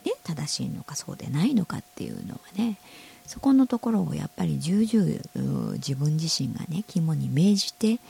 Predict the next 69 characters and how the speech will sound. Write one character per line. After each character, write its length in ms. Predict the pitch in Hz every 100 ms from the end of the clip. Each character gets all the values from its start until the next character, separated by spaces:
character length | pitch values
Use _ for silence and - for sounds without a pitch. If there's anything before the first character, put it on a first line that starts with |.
| -
い 80 | 147
ろ 80 | 143
ん 180 | 131
な 200 | 131 127 - -
物 260 | 139 131
事 260 | 127 - 220
の 120 | 349
選 300 | - 135 113
択、 340 | - - - - - - - - - -
う 20 | 139
ん、 40 | 123 120 - - - -
考 120 | - 131 117
え 40 | 151
方 260 | - -
と 120 | 143 190
い 80 |
う 20 | 196
も 140 | 277
の 180 | 330 240
を 60 |
や 60 | 156
っ 40 | - - -
ぱ 80 | 143
り 40 |
し 140 | 139 -
て 80 | 135
い 20 |
く 380 | - - - 127
必 300 | - - 190
要 100 | 214
が 120 | 214
あ 80 | 214
る 60 |
と 100 | -
思 200 | 170 -
い 80 | -
ま 100 | -
す 120 | -
よ 100 | 151
ね。 240 | 175 196 185 - - -
そ 140 | - 381
う 40 |
じ 60 | 339
ゃ 60 |
な 140 | 170 147
い 40 |
と 120 | -
や 20 |
っ 40 | 139
ぱ 180 | 160 147
な 200 | 151 147
か 120 | 180
な 100 | 208
か、 220 | 208 208 - - - - - -
あ 200 | 165 156
の 0 |
ね、 560 | 147 147 156 160 147 139
う 40 |
ま 160 | 135 135
く 100 | 135
い 40 | 131
か 160 | 147
な 100 | 147
い 80 | 151
な 140 | 139
っ 40 | 131 - -
て 80 | -
い 120 | 131
う 140 | 127